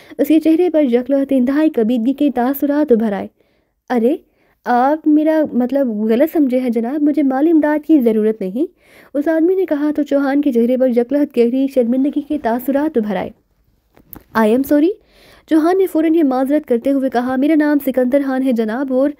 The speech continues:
महकमा बहबूद आबादी से एक साल पहले रिटायर हुआ हूँ। मेरा इकलौता बेटा है शहाब खान, वो भी महकमा बहालियात में मुलाजिम है। मेरी बीवी फोत हो चुकी है,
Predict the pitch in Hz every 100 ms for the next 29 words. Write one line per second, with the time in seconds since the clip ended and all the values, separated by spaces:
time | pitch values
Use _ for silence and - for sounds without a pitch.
0 | _ _ - - 233 269 302 320 262 269
1 | 240 294 269 262 302 330 320 311 269 269
2 | - 269 254 233 269 269 254 254 262 254
3 | 302 440 _ _ - - 277 370 381 349
4 | 330 339 247 262 285 285 277 214 208 208
5 | 208 202 - _ _ - 247 254 262 262
6 | 262 262 247 247 247 240 254 302 302 262
7 | 254 262 269 254 285 330 254 226 220 214
8 | 226 - 214 247 285 277 277 285 294